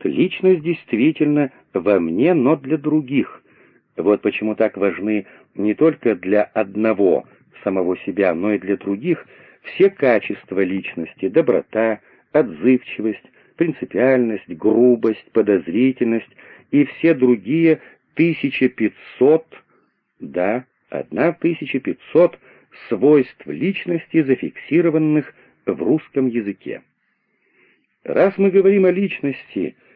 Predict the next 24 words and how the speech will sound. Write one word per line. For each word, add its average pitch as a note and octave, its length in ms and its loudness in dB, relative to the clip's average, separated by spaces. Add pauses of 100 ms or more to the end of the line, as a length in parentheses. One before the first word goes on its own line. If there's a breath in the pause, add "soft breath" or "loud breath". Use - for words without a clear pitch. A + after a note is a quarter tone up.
(200 soft breath)
во F#2 260 0
мне G2+ 440 -2 (500)
для G#2+ 260 0
других, B2 680 0 (440 soft breath)
то F2 340 0 (500)
естественно, D3+ 840 -4
анализируя C3 560 0
себя, A2+ 280 -2
надо D3 220 -2
постоянно B2 760 -2 (480 soft breath)
сопоставлять A2 580 -2
своё C#3 280 0
«я» D3+ 260 -2
с - 180 -14
тем, D3 180 0
что - 220 -4
видишь C3+ 400 -2
в B2 100 -10
других. D3+ 600 -8 (1200)
Человек F3 460 2
не F#3+ 100 2
живёт F3+ 340 2
в A#2 80 -8
вакууме. C#2+ 600 -8